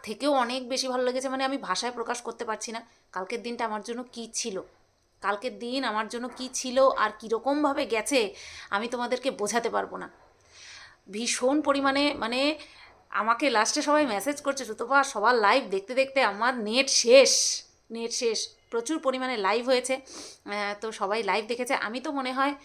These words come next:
আহ, ভিডিও, মানে, আমার লাইভ চলাকালীন আমি মনে হয় দু মিনিটের জন্য লাইভে এসেছিলাম, কারণ আমার পক্ষে সম্ভব ছিল না লাইভে আসা।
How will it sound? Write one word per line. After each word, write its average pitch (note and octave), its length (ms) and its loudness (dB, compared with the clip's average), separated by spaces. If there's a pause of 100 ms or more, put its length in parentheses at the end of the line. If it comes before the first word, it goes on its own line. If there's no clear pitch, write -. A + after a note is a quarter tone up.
(320)
আহ, G3+ 240 -4
ভিডিও, B3 360 0 (120)
মানে, F#3+ 340 -6 (200)
আমার G#3+ 220 0
লাইভ G#3+ 280 4
চলাকালীন A#3+ 460 2
আমি A#3+ 120 -2
মনে B3+ 180 -2
হয় D4 100 2
দু A3 200 -4
মিনিটের C4+ 380 2
জন্য D4 200 2
লাইভে A#3+ 300 4
এসেছিলাম, C#4+ 400 0
কারণ A#3 260 2
আমার A#3+ 300 4
পক্ষে D4 460 2
সম্ভব A#3+ 320 -4
ছিল B3 200 -6
না A#3 160 0
লাইভে G3+ 360 2
আসা। C4 240 0